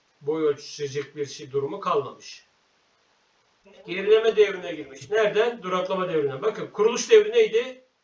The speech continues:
Bin iki yüz doksan dokuzdan bin dört yüz elli üç yılına kadar olan dönem kuruluş dönemiydi. Bin dört yüz elli üçten bin beş yüz yetmiş dokuza kadar, yani Sokullu Mehmet Paşa'nın ölümüne kadar olan dönem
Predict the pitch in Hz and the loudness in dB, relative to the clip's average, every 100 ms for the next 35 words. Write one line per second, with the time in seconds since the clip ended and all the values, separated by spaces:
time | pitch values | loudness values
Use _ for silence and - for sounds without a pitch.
0 | _ 208 208 208 208 170 190 202 190 180 | _ -4 -2 -2 -8 -8 -8 -6 -8 -8
1 | 175 165 208 226 - 156 185 196 190 - | -12 -2 0 0 -8 -14 -10 -6 -6 -8
2 | 160 185 185 - 185 165 160 160 160 165 | -10 -10 -10 -14 -14 -8 -8 -6 -6 -6
3 | 180 170 165 208 - 170 165 190 190 180 | -6 -6 -4 -2 -4 -8 -12 -12 -12 -6
4 | 151 131 139 220 220 _ _ _ _ _ | -6 -6 -2 -2 -2 _ _ _ _ _
5 | _ _ _ _ 151 208 208 208 208 - | _ _ _ _ -6 -4 4 6 6 2
6 | 185 196 190 180 214 208 196 196 196 196 | -4 -4 -4 -4 0 0 -2 -2 -2 -2
7 | 175 180 185 165 196 185 202 196 175 151 | -6 -10 -10 -12 -12 -8 -4 -4 -4 -4
8 | 170 - - _ _ 160 151 - 170 185 | -4 -6 -12 _ _ -8 -8 -8 -12 -10
9 | 165 160 165 - 151 156 156 156 160 160 | -6 -6 -6 -8 -10 -8 -6 -6 -6 -6
10 | 151 147 147 143 131 147 170 240 - | -4 -2 -2 -4 -2 0 0 -4 -6